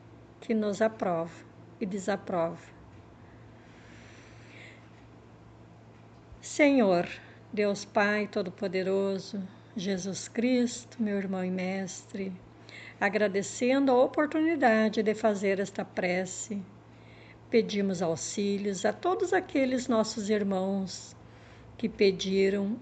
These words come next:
orações para filhos, mães, pais, amigos que estão na lista do Evangelho desta noite.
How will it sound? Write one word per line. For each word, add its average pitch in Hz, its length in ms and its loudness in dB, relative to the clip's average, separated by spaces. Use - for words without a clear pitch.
orações 185 1000 -2
para 170 300 -6
filhos, 214 920 -2
mães, 202 1080 -2
pais, 185 1000 0
amigos 196 1200 0
que 269 120 2
estão 208 560 4
na 202 180 0
lista 247 680 0
do 240 180 4
Evangelho 226 680 4
desta 190 380 -2
noite. 180 760 -4